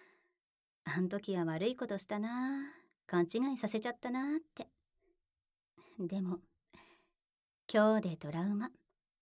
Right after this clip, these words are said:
払拭できたんじゃない？<laughs> 女の子のこと、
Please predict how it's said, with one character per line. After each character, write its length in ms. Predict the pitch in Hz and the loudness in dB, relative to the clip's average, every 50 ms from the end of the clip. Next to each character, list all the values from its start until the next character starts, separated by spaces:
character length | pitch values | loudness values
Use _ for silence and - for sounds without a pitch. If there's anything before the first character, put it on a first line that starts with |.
| _ _ _ | _ _ _
払 280 | - 202 190 - - 220 | 0 0 2 2 2 2
拭 80 | 214 220 | 4 4
で 100 | 226 233 | 4 2
き 100 | - - | 2 2
た 100 | 226 208 | 0 0
ん 80 | 196 | 0
じ 80 | 170 170 | -2 -4
ゃ 40 | 156 | -6
な 200 | 165 180 233 285 | -6 -4 -4 -4
い？ 80 | 349 - - _ _ _ _ _ _ _ _ _ _ _ _ _ _ _ _ _ _ _ _ _ - | -4 -6 -8 _ _ _ _ _ _ _ _ _ _ _ _ _ _ _ _ _ _ _ _ _ -18
<laughs> 400 | - - - - 285 - - - _ _ - 330 - - - - - - - - - - _ _ _ | -18 -10 -6 -6 -6 -6 -6 -12 _ _ -6 -6 -6 -8 -14 -18 -20 -20 -20 -20 -20 -20 _ _ _
女 340 | - 190 196 214 226 240 247 | 2 2 4 4 4 4 4
の 140 | 262 262 247 | 2 2 2
子 100 | - 208 | 4 4
の 120 | 175 175 | 4 4
こ 100 | 170 190 | 4 0
と、 160 | 185 185 214 | -2 -2 0